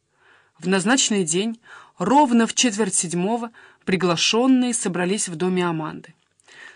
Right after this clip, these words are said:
Джулия, приехавшая на этот раз без мужа, была приветлива и мила. Джен и Луиза держались настороженно.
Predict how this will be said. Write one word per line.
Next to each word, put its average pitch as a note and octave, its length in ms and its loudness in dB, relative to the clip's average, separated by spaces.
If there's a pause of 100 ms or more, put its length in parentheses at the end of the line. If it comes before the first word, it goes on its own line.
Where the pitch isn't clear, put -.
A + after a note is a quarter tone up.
(120)
Джулия, A3+ 640 4 (360)
приехавшая A3+ 680 2
на A3 60 2
этот G#3 240 -4
раз G3+ 200 0
без G3+ 260 0
мужа, G3+ 480 0 (440)
была C4+ 220 4
приветлива A#3 500 -2
и G3+ 60 0
мила. D#3+ 360 -6 (800)
Джен A3+ 360 4
и A3 180 -2
Луиза G#3 600 2 (400)
держались A3 680 4
настороженно. F3 880 0